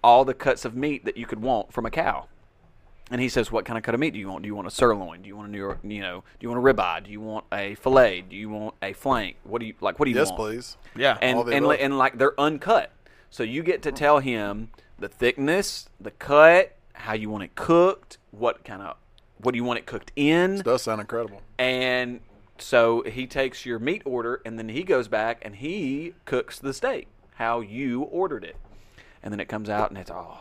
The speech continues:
Speaker 1: gosh, it's freaking, it's, aw-, it's so awesome, and it's so expensive, but it's really good. It's a, it's a great experience overall.
Speaker 3: What's the other place that's pretty popular up there in Gatlinburg, Pigeon Forge area? Like,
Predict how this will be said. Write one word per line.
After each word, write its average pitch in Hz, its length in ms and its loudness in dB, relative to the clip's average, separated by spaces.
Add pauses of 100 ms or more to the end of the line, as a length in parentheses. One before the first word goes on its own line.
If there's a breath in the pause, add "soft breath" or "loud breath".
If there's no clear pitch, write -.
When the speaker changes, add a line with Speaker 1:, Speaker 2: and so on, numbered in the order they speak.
Speaker 1:
gosh, - 380 -12
it's - 180 -20
freaking, - 360 -20 (420)
it's, - 120 -12
aw-, - 240 -12
it's - 120 -20
so - 180 -8
awesome, - 400 -4
and - 100 -10
it's - 120 -14
so - 160 -6
expensive, - 480 -18
but 85 120 -4
it's - 140 -12
really 64 220 -6
good. 50 280 -10 (240 soft breath)
It's 156 120 0
a, 170 120 6
it's 170 120 0
a - 20 2
great 165 220 10
experience 107 400 -2
overall. 85 300 -10 (920 loud breath)
Speaker 3:
What's 392 160 2
the 156 80 0
other 139 180 6
place 110 240 -2
that's - 120 -18
pretty 104 200 -6
popular 101 400 -6
up 92 80 -14
there 95 300 -10
in 95 460 -14
Gatlinburg, 98 600 -10
Pigeon 98 240 -10
Forge 95 300 -14
area? 92 180 -12
Like, 92 280 -10